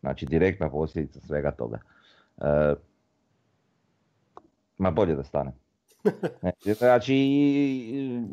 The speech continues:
Speaker 1: postao bi možda i bezobrazan i nekulturan, što ne
Speaker 2: Reci,
Speaker 1: želim
Speaker 2: aj,
Speaker 1: da
Speaker 2: Frnja, da
Speaker 1: pot-
Speaker 2: te pitam nešto drugo onda. Aj-, ajde, šta trebamo napraviti? Znači, ko-, koje su sad naše opcije? Da li tu treba tražiti tra-, strane suce? Da li treba tražiti izuzeće nekih sudaca?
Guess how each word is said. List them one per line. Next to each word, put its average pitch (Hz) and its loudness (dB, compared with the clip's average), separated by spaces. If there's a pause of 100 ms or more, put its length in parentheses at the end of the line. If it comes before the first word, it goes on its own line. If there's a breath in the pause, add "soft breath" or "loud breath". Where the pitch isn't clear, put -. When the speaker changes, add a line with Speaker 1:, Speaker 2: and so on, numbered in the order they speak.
(180)
Speaker 1:
postao 127 2
bi 104 0
možda 101 0
i 90 -2
bezobrazan 95 0
i 95 -4
nekulturan, 92 -4
što - -12
ne 156 -4
Speaker 2:
Reci, 87 -4
Speaker 1:
želim 87 0
Speaker 2:
aj, 185 4
Speaker 1:
da 185 -10
Speaker 2:
Frnja, 185 0
da 143 0
Speaker 1:
pot- 165 0
Speaker 2:
te 156 -6
pitam 165 -2
nešto 151 -4
drugo 139 -4
onda. 131 -8
Aj-, 151 -4
ajde, 180 0
šta - -2
trebamo 202 0
napraviti? 165 -2
Znači, 156 -6
ko-, 185 -4
koje 214 2
su 220 -8
sad 208 -2
naše 196 -2
opcije? 165 0 (300 soft breath)
Da 151 0
li 220 2
tu 214 -4
treba 190 2
tražiti 175 0
tra-, 170 2
strane 170 2
suce? 143 -4
Da 160 4
li 190 2
treba 196 4
tražiti 196 2
izuzeće 170 4
nekih 151 -2
sudaca? 185 2